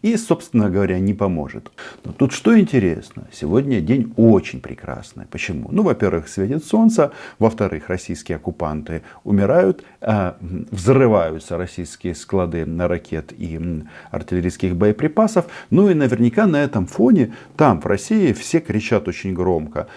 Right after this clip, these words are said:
«Слава великому Пу! Пу молодец,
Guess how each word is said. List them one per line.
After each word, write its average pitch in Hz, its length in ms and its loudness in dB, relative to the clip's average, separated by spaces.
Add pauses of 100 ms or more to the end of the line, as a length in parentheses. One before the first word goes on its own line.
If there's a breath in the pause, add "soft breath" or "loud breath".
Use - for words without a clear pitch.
(120 loud breath)
«Слава 175 560 4
великому 180 600 2
Пу! 180 540 2 (320 loud breath)
Пу 190 160 4
молодец, 160 920 0